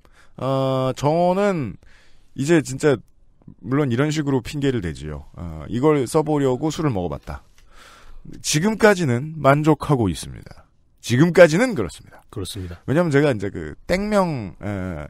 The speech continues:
Speaker 1: 에잇오에잇 뭐 이런 거 있잖아요.
Speaker 2: 네네.
Speaker 1: 근데 이제 마치 그 카니에 웨스트가 미리 얘기했듯이 에잇오에잇은 좀 저한테는 하트브레이크였다.
Speaker 2: 음.
Speaker 1: 예, 그것만 마신 날에는 그거 믿고서 과음하다가 꼭 토했어요.
Speaker 2: 아, 저희는
Speaker 1: 백 퍼.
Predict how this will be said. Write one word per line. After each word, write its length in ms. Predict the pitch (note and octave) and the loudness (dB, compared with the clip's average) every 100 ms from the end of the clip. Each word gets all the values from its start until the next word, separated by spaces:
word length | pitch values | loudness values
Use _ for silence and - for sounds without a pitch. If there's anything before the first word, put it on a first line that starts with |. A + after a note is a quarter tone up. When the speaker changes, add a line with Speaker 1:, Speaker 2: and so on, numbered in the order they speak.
| - | 2
Speaker 1:
에잇오에잇 540 | C#3 D#3+ D#3+ B2 F2+ - | 4 6 4 4 2 -2
뭐 100 | A2+ | 0
이런 140 | A#2+ | 0
거 80 | A2+ | 0
있잖아요. 380 | E2+ F2+ E2+ A2+ | -2 -2 -2 0
Speaker 2:
네네. 360 | C3+ B2 G#2 - - - - - | 0 -2 -6 -10 -18 -20 -20 -8
Speaker 1:
근데 140 | B2 | -4
이제 120 | A#2+ A#2 | -2 0
마치 380 | A2 - A#2+ | 0 0 -2
그 160 | G2+ A2 | -2 -4
카니에 300 | - D#3+ D#3+ | -2 -2 0
웨스트가 320 | C3+ - C3 | -2 -2 -2
미리 180 | A2+ A#2 | -2 -2
얘기했듯이 440 | F#2 F2+ - - D2 | -2 -2 -6 -8 -4
에잇오에잇은 680 | A2+ D#3 E3 D#3 D3 D3 C#3+ | 0 0 2 2 0 -2 -4
좀 140 | C3+ | -4
저한테는 360 | A#2+ A#2 A2+ A#2 | 0 0 0 -2
하트브레이크였다. 960 | C3 - D3 B2+ G2 - C#2 - - - - | -2 -4 0 0 0 -4 -14 -14 -18 -18 -12
Speaker 2:
음. 300 | G#2+ G2+ E2+ - | -8 -8 -10 -8
Speaker 1:
예, 220 | F2+ D2+ C#2 | -6 -6 -4
그것만 380 | - B2+ F#3+ F#3+ | 0 4 6 4
마신 300 | A#2+ G2+ B2 | 4 0 0
날에는 440 | G#2+ G#2 C#3+ F2+ - - - - | 0 0 -2 -6 -8 -20 -20 -10
그거 240 | B2+ D#3+ | -2 2
믿고서 560 | A#2+ A2 - A2+ C#3 D#2+ | 2 0 -2 0 0 0
과음하다가 720 | - G2+ C#3 C3+ G2+ G2+ A#2+ F#2 - | -2 2 2 2 0 0 -2 -4 4
꼭 240 | A3 A3 | 4 4
토했어요. 480 | - D#3 - B1 - - - | 6 6 6 -2 -14 -6 0
Speaker 2:
아, 120 | G#3 | 2
저희는 640 | G#3 A#3+ B3 B3+ B3 A#3 | 4 4 2 2 2 6
Speaker 1:
백 220 | B3+ F#3+ | 6 6
퍼. 260 | A#2+ D3 | 4 0